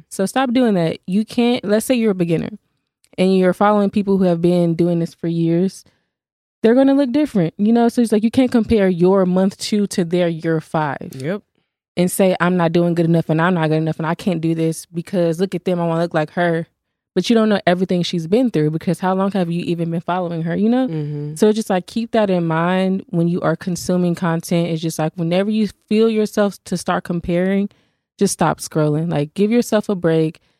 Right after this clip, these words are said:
Speaker 1: and just remind yourself of, like, your own worth and have that tunnel vision and focus on you. Do what you need to do for yourself. Stop worrying about everybody else.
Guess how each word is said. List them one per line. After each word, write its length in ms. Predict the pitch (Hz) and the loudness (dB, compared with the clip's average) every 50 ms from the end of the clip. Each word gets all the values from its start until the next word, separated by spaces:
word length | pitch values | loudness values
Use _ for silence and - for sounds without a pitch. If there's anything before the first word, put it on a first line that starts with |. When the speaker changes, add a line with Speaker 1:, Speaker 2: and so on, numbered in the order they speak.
| _ _ _ - | _ _ _ -4
Speaker 1:
and 140 | 170 170 | -2 0
just 160 | 185 185 - 190 | 0 0 0 0
remind 320 | 175 175 175 180 185 180 | 0 2 2 2 2 0
yourself 320 | 175 170 - - 175 - | 0 -2 -2 -4 -2 -2
of, 80 | 170 165 | -2 -2
like, 180 | 165 156 160 - | -2 -2 -2 -2
your 140 | 160 160 - | -4 -4 -2
own 300 | - 165 170 175 170 165 | -2 -2 -2 -2 -2 -2
worth 420 | 160 156 160 160 160 165 - _ _ _ _ _ _ _ _ _ _ _ _ | -2 -2 -2 -2 -2 -4 -6 _ _ _ _ _ _ _ _ _ _ _ _
and 260 | - 170 165 165 170 - | -2 0 0 0 0 0
have 200 | - 220 254 254 | 0 0 0 2
that 220 | 240 226 175 - | 2 0 0 0
tunnel 320 | - - 214 214 233 240 240 | -4 -4 -2 0 0 0 0
vision 500 | 233 254 247 233 262 262 262 262 254 - _ _ _ _ _ _ _ - | 0 0 0 2 2 2 2 0 -2 -4 _ _ _ _ _ _ _ -4
and 140 | 190 196 - | -4 -2 0
focus 300 | 208 202 196 196 - 208 | 0 -2 -2 -4 -6 -4
on 100 | 185 185 | -2 -2
you. 140 | 175 175 170 | -2 -2 -4
Do 200 | 156 190 214 240 | -2 -2 -2 0
what 220 | 254 285 - - | 0 -2 -4 -2
you 80 | 254 240 | -2 -2
need 220 | 214 202 208 202 | 0 0 -2 -2
to 80 | - 185 | -4 -4
do 160 | 175 185 185 | -2 -2 -4
for 160 | - - 175 | -2 -4 -6
yourself. 440 | 165 170 165 165 - - 170 185 - | -4 -2 -4 -4 -2 -2 -2 -2 -4
Stop 260 | - - 180 190 185 | -6 -4 -2 -2 -2
worrying 360 | 165 175 175 175 180 180 175 | 0 -2 0 0 0 0 0
about 260 | 170 165 165 160 160 - | 0 -2 -2 -4 -4 -4
everybody 500 | - 151 151 156 156 - - 156 156 - | -4 -2 -2 0 -2 -2 -4 -4 -4 -6
else. 320 | - - - 202 - - | -6 -8 -10 -14 -16 -18